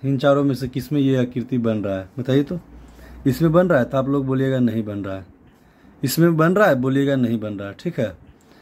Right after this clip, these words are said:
आइए इस question में हम लोग देखते हैं कौन सी आकृति बन रही है। चलिए, इसमें बन रही है, बोलिएगा नहीं। देखिए तो, यहाँ ये line जो गया, ये line ऐसे हो गया,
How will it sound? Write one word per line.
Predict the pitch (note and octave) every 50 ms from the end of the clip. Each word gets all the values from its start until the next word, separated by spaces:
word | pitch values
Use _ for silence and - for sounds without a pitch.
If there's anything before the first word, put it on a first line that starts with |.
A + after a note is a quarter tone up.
| - - - -
आइए | C3+ C3 B2 A2+ G#2+ G#2 F#2+ - - - - - -
इस | D#3+ D#3+ -
question | - E3+ D3 - - D#3+
में | D3+ D3 C#3+
हम | C#3+
लोग | C#3+ C#3+ C3+
देखते | C3+ B2+ B2+ - -
हैं | C3+ C3 C3+ B2+ -
कौन | - D3+ D#3+ E3
सी | D#3+ - D3 C3+
आकृति | B2 C3 B2+ A#2 C3 C3
बन | A#2+ A2+ A2
रही | G#2 G2+ G2+ G2+ G2
है। | G2 G2 - - - - - - - - - - - - - - - - - - - - - - - - - - - - - - - - - - - - - - - - - - - - - - - - - - - - -
चलिए, | - - C#3 A#2+ G#2+ G#2 G2+ F#2 - -
इसमें | D3 B2+ - F3+ F3+ E3
बन | F3+ G3+
रही | G3+ G3 D#3+ B2+
है, | A#2+
बोलिएगा | A2+ B2+ C3+ C#3 C#3+ D3 C#3+
नहीं। | C3+ B2 A#2 G#2 G#2 G2+ F#2+ - _ _ _ _ _ _ _ _ _ _ _ -
देखिए | C3+ C3 B2+ E3
तो, | D#3 - G3 G3 F3+ - - - - -
यहाँ | C3 C3 D3 D#3 -
ये | - D3 D3 D3 D#3
line | D3 C#3 C3 B2 A#2+ A#2+
जो | A#2+ A#2 A#2
गया, | A2 A2+ A2+ A2+ B2 - -
ये | B2 A#2+ B2 C3
line | C3 C3 B2+ B2+
ऐसे | A#2+ A#2 - C3+
हो | C3 C3
गया, | C3 C#3 C#3+ D3+